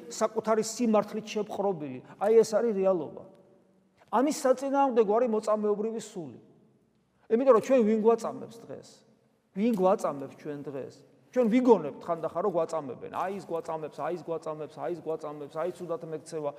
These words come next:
აი, ეკლესიას ებრძვიან, აი, ვიღაც ცუდი მეზობელი ყავს, აი, მთავრობაა ცუდი. სინამდვილეში ჩვენ გვაწამებს საკუთარი თავი,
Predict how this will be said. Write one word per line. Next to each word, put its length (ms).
აი, 180
ეკლესიას 580
ებრძვიან, 500
აი, 240
ვიღაც 260
ცუდი 240
მეზობელი 480
ყავს, 240
აი, 140
მთავრობაა 640
ცუდი. 380
სინამდვილეში 580
ჩვენ 240
გვაწამებს 460
საკუთარი 480
თავი, 400